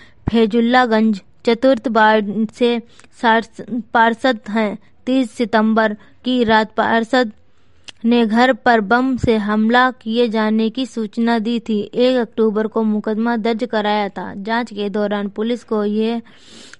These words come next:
को एक Instagram रील मिली थी। छानबीन में पता चला कि पार्षद के दफ्तर में ही रील तैयार की गई, जिसमें एक मेज पर सु-, सुतली बम भी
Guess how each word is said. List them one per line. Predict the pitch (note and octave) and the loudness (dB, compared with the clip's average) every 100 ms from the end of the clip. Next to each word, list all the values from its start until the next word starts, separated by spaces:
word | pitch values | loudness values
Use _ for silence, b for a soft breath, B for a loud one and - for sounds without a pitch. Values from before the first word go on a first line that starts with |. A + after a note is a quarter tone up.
| - | 0
को | B3+ B3+ | 2 2
एक | - B3 B3+ B3+ | 2 2 2 0
Instagram | - A3+ - A3 G#3 A#3 B3 A#3 | -6 -6 -2 -2 2 2 2 2
रील | A#3 A#3+ | 2 2
मिली | A3 A3+ A3 | 2 0 -2
थी। | G#3 G#3+ | -4 -6
छानबीन | G3 G#3 A3+ B3 G#3+ A3 | -8 -4 -2 -2 -2 -2
में | G#3+ A3 A#3+ | -2 -2 -2
पता | A3 G#3 A3 A3+ | -2 -4 0 -2
चला | A3+ G#3+ G#3+ G#3+ | 0 0 0 -2
कि | - B3 A#3 B B _ | -4 -6 -8 B B _
पार्षद | A3 G#3 G#3+ - B3 - | 2 4 2 0 -2 -2
के | B3 G#3+ | -2 0
दफ्तर | G#3 G#3+ - B3+ | 0 -2 -2 0
में | A#3 A3 | 2 0
ही | G#3 A#3 A3 | 0 0 0
रील | G#3+ B3 A#3+ | 0 0 0
तैयार | A3+ A3 A3+ A#3 | -2 0 0 -2
की | A3+ A#3+ A3 | -6 -6 -4
गई, | A3 G#3+ G3+ G3 b b b b _ G#3+ | -2 -2 -2 -8 b b b b _ -4
जिसमें | A#3 - B3+ C4 | -2 0 -2 -2
एक | - B3 B3+ B3 | 0 2 2 2
मेज | A#3 A#3 B3 B3 A#3 | 2 4 2 0 -2
पर | A#3 A3 G3 b b _ _ - _ _ B3+ | 0 0 -6 b b _ _ -20 _ _ -6
सु-, | C4 - B3+ B3 A#3+ G#3+ A#3+ | -6 -2 2 2 2 -2 -6
सुतली | - C4 - C4 C#4 C#4 | -6 -8 -2 0 2 2
बम | A3 B3 B3+ B3 | 2 2 0 0
भी | B3 C4+ | 0 0